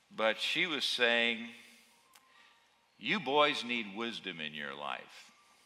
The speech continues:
My godly mother wanted us to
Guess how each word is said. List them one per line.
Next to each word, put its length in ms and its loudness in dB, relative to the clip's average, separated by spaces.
My 540 6
godly 440 6
mother 420 -6
wanted 420 -2
us 360 -4
to 340 -8